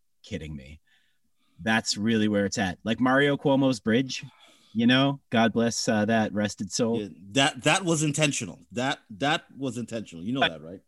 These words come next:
Speaker 1: But yeah, they drive up, they drive up, they block it off. And then they're like, "Aren't you the same people that are probably, like, fucking people driving cars like assholes on the road,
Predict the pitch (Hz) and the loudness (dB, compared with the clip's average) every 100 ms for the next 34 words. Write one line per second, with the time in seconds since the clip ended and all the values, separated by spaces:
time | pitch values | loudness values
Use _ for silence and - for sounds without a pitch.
0 | _ _ - - 247 180 233 - - 156 | _ _ -10 0 2 4 4 4 2 2
1 | - - _ _ _ _ _ _ 117 147 | 2 0 _ _ _ _ _ _ 0 2
2 | 151 143 - - 107 127 135 113 113 156 | 4 2 -2 -2 0 0 2 2 2 0
3 | - - 117 135 139 139 120 113 - - | -6 -4 2 2 4 2 2 2 0 -12
4 | _ _ 160 233 - 196 165 - 160 160 | _ _ 2 4 4 0 2 0 0 0
5 | 156 156 180 123 113 - 110 120 95 92 | 0 0 -2 0 -2 -2 -2 -2 -2 -6
6 | _ _ - - 151 127 82 _ _ _ | _ _ -14 -4 0 0 -2 _ _ _
7 | _ - 175 - 151 - - 143 135 135 | _ 2 2 2 0 -2 0 2 4 2
8 | 170 - 180 135 139 139 131 135 - 156 | 0 0 0 2 0 0 0 0 0 0
9 | 139 135 127 123 131 139 131 135 | 2 2 2 2 4 4 4 0